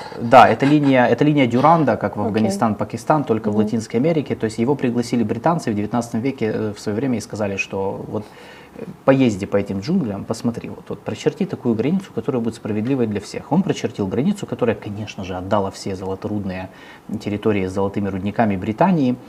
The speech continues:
Speaker 1: э, ну, потому что оплачивал его поездку кто. И как бы все это вот так и закончилось. Так вот, вот эту линию, она как бы стала государственной границей, но Венесуэла к ней постоянно выдвигала претензии. Ну, хотела сдвинуть ее восточнее. Ну,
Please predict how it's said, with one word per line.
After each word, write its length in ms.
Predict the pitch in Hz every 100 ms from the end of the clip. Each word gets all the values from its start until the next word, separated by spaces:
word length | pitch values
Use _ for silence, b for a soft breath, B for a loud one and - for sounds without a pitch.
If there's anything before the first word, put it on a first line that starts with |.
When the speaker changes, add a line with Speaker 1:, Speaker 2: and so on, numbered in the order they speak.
| B B B
Speaker 1:
э, 40 | - - -
ну, 180 | 110
потому 200 | 107 107
что 260 | 101 98 95 -
оплачивал 520 | 123 117 101 - 92 95
его 200 | 95 98 - -
поездку 360 | 101 95 - 104
кто. 260 | - 107 - B B B B
И 120 | 143 151
как 180 | 123
бы 120 | 107 107
все 180 | -
это 380 | 123 - 98 92 - - - - - - -
вот 80 |
так 160 | 127 120
и 40 |
закончилось. 540 | 104 95 95 - - 123
Так 180 | 123 151
вот, 140 | 147
вот 120 | 131
эту 140 | 147 147
линию, 500 | 190 208 151 123 110
она 180 | 123 151
как 120 | 135
бы 140 | 123
стала 260 | - 131 120
государственной 580 | 110 - 123 - 120 113
границей, 480 | 120 175 208 -
но 100 | 123
Венесуэла 420 | 123 123 143 170 135
к 100 | 143
ней 80 |
постоянно 380 | 139 - 127 127
выдвигала 400 | 104 98 104 117
претензии. 640 | 110 113 101 92 87 - - B B B 120
Ну, 100 | 110
хотела 360 | 117 107 151
сдвинуть 400 | 110 110 135 120
ее 120 | 113 104
восточнее. 640 | 117 - 92 - 98 95
Ну, 120 | 120